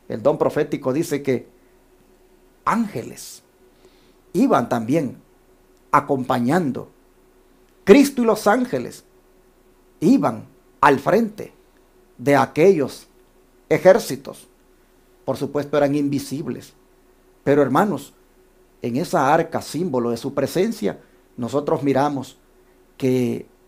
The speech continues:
sencillamente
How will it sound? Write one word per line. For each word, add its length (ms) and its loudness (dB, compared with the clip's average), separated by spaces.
sencillamente 1120 -4